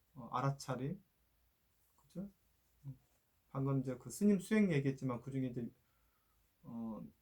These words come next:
위파사나인 거죠. 마음 챙김은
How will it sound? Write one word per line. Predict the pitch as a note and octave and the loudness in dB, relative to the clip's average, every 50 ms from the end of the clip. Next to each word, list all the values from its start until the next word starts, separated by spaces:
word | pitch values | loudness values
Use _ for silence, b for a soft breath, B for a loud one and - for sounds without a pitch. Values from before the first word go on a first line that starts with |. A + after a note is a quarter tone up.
| _ - | _ 0
위파사나인 | D3 C#3+ C#3 - E3+ E3 E3 E3 E3+ D3+ D3 C#3+ C3+ B2+ B2 A#2 A#2 A2 - - - C3+ C3 A2+ | 2 2 4 6 6 4 6 4 4 4 6 6 4 2 2 -2 -4 -6 -8 -10 -8 -6 -4 -4
거죠. | A#2 A#2 A2+ - C3+ D3 F#3+ G3+ - _ _ | -4 -6 -6 -6 -6 -6 -6 -6 -8 _ _
마음 | B2+ A#2+ A#2 A#2 A#2 | -6 -4 -4 -4 -4
챙김은 | - - B2 A#2 A2 A2 G#2+ A#2 C#3+ F3+ | -6 -8 -8 -6 -4 -4 -4 -6 -6 -6